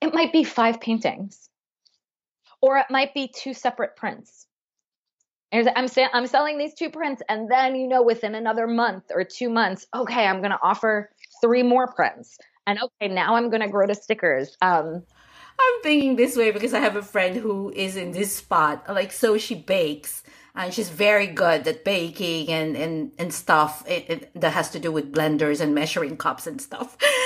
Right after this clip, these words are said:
Speaker 2: Um, and so maybe phase one is maybe just doing birthday cakes for her friends,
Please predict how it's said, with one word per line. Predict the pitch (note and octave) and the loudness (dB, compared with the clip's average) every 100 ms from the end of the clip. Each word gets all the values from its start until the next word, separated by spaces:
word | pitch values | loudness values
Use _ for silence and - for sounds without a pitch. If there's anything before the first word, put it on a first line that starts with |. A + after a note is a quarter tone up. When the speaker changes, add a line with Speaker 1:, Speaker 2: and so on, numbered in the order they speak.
| B4+ G4+ | -4 -2
Speaker 2:
Um, | C#4+ C#4 B3 B3+ - - - | 4 4 4 -2 -8 -18 0
and | B3+ C#4 | 2 2
so | D4 | 2
maybe | C#4 F4 A#4+ A#4 - | 2 2 2 -2 0
phase | B3+ C4+ - - | 2 2 0 -10
one | - C#4 C#4 C#4 B3+ | -4 0 2 0 0
is | A3+ A#3 A3+ A3+ A3 A3 | 2 2 2 0 -2 -2
maybe | A#3+ C4 G#4 A4+ | 0 0 0 -2
just | F#4+ - - E3 | -4 -8 -14 -2
doing | A3 A#3 A#3+ A#3+ G3 | 2 4 2 0 2
birthday | G3+ G#3 - A3+ | 2 2 0 -2
cakes | A3 G3+ F#3 - - - | -2 -8 -8 -10 -16 -16
for | - - G#3+ G3+ G3+ G3+ G3+ G#3 G3+ G3 - _ - | -18 -10 -6 -4 -4 -2 0 0 0 -4 -10 _ -8
her | G3 | -4
friends, | F#3+ - B3+ D3 A#2+ - - - | -4 0 0 0 -8 -12 -14 -16